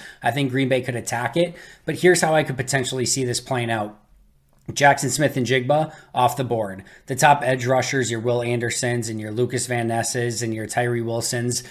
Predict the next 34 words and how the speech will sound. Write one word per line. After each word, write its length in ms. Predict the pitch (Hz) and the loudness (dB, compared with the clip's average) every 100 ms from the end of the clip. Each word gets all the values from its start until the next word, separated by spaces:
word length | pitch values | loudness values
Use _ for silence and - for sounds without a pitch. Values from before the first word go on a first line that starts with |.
| - | -10
those 240 | - 135 127 | 0 2 4
type 160 | 135 | 2
of 80 | 123 | 2
guys 420 | 123 120 120 113 - - - | 4 4 4 0 -8 -10 2
off 240 | 127 123 | 2 4
the 80 | 127 | -2
board. 380 | 120 110 98 104 - - - | -4 -6 -8 -14 -18 -16 -2
Peter 200 | 147 151 | 2 2
Skoronski 760 | - 147 135 123 120 - 113 | 2 0 2 2 0 -4 -4
off 280 | 113 117 - | 0 0 0
the 80 | 120 | -6
board. 440 | 117 110 101 98 - - - | -4 -4 -6 -10 -14 -16 -4
And 80 | |
then 120 | 143 139 | -2 6
probably 480 | 175 165 147 143 | 6 6 4 2
one 240 | 135 131 131 | 2 2 2
of 80 | 123 | 2
the 100 | 120 | 2
other 260 | 117 117 | 2 0
offensive 420 | 110 113 120 123 | 0 -2 -4 -4
tackles 440 | 110 113 110 113 127 | -2 -2 -2 -6 -2
off 200 | 113 - | -2 -4
the 60 | |
board 240 | 117 117 113 | -6 -4 -4
as 160 | 110 | -4
well. 240 | 117 113 113 | 0 2 2
Maybe 280 | 117 117 117 | -2 -2 -4
it's 140 | 113 | -6
a 40 | |
Paris 320 | 107 120 117 - | -6 -4 -4 -4
Johnson, 460 | 120 113 110 117 | -4 -4 -4 -4
maybe 260 | 113 117 117 | -4 -2 -4
it's 180 | 113 127 | -4 -2
a 280 | 117 113 | 0 0